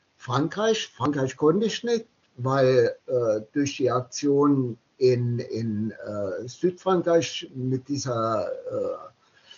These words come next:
äh, äh, Demonstration gegen, für die Basken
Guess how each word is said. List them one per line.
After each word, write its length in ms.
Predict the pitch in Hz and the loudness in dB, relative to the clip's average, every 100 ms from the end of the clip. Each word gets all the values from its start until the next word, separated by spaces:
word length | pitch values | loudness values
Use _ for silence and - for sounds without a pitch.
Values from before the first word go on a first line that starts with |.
| _ _ _ _ _ _ _ - | _ _ _ _ _ _ _ -8
äh, 60 | |
äh, 340 | 123 110 107 120 - | -6 -4 -6 -2 2
Demonstration 840 | 139 135 135 120 117 165 165 160 | 2 2 0 -4 -2 2 2 2
gegen, 360 | 143 135 120 117 | 2 2 0 0
für 220 | - 160 | 4 4
die 120 | 143 | 4
Basken 720 | - 131 151 - 208 208 190 | -2 -2 -2 -4 0 0 0